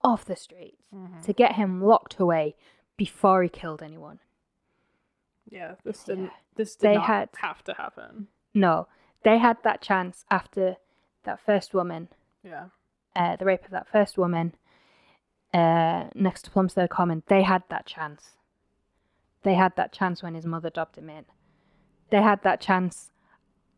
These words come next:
Speaker 1: admittedly, after Rachel was killed, but when they found the A to Z.
Speaker 2: Yeah.
Speaker 1: And I think that that's the thing, that's the worst thing for me about this,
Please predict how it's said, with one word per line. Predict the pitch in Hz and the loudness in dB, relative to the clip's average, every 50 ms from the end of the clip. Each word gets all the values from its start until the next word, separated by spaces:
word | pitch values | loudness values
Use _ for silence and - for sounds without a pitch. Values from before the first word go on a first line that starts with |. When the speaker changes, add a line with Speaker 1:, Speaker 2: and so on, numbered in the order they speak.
| _ _ _ _ _ _ - | _ _ _ _ _ _ -4
Speaker 1:
admittedly, | 185 185 196 185 190 190 | -2 0 2 2 2 2
after | - 190 - - - 190 | 2 2 0 0 2 2
Rachel | 180 180 175 - - 190 | 4 4 2 2 2 0
was | 175 165 | 0 0
killed, | - - 185 180 165 156 - _ | 0 2 2 2 2 0 -2 _
but | - 185 165 - 180 | 0 0 0 0 0
when | 180 185 170 165 165 165 165 165 165 - 110 - _ _ _ _ _ _ _ _ _ _ _ _ _ _ _ _ _ | 0 0 0 0 -2 -4 -6 -10 -12 -14 -16 -18 _ _ _ _ _ _ _ _ _ _ _ _ _ _ _ _ _
they | - 185 - | 0 0 0
found | - - 190 180 175 175 | 2 0 0 0 0 -2
the | 175 - | -2 -2
A | 180 175 | 0 0
to | 175 170 | -2 -2
Z. | 165 160 151 151 - - - _ _ _ _ _ - | -4 -4 -4 -4 -6 -8 -14 _ _ _ _ _ -14
Speaker 2:
Yeah. | 202 180 160 143 151 175 | -12 -10 -10 -10 -8 -2
Speaker 1:
And | - 196 190 | 0 2 4
I | |
think | 214 202 190 175 | 4 2 2 2
that | 180 190 - - _ | 2 0 0 0 _
that's | - - 202 - | 2 2 2 2
the | 247 | -2
thing, | 196 - - 190 190 185 180 175 _ - | -2 0 2 0 2 0 -2 -4 _ 0
that's | 226 - - | 0 2 2
the | 208 | 0
worst | 175 175 180 170 160 - | 2 2 2 0 0 -4
thing | - 180 170 156 | -6 -6 -6 -6
for | - 170 | -8 -10
me | 165 165 165 | -10 -10 -10
about | 160 - 160 160 165 147 180 | -6 -4 -2 -2 -2 0 0
this, | 180 180 - - - - _ | -2 -2 -2 -6 -18 -20 _